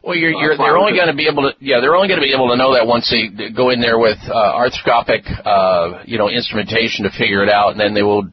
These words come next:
Speaker 1: do whatever it takes to get it clear. And hopefully this time, hopefully nothing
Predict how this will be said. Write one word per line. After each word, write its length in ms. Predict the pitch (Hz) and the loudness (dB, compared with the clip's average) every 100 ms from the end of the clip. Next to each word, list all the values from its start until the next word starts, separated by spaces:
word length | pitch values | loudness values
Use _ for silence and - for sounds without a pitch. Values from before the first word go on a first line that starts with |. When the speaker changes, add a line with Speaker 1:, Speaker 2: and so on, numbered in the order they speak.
| - | -6
Speaker 1:
do 160 | 107 | -2
whatever 340 | 104 107 107 104 | 0 2 2 0
it 80 | 98 | -2
takes 320 | 110 101 - | -4 -4 -6
to 120 | - | -8
get 160 | 87 101 | -4 -4
it 100 | 90 | -4
clear. 360 | - 147 123 104 | -6 -2 0 -2
And 100 | 104 | -2
hopefully 340 | 123 - 110 | -4 -2 -2
this 240 | 113 120 | 0 -2
time, 400 | - 98 92 107 - | -2 -2 -2 -6 -10
hopefully 540 | - 107 - 104 107 - - | -6 -6 -4 -4 -6 -10 -4
nothing 420 | 104 101 104 101 | -2 0 -2 -6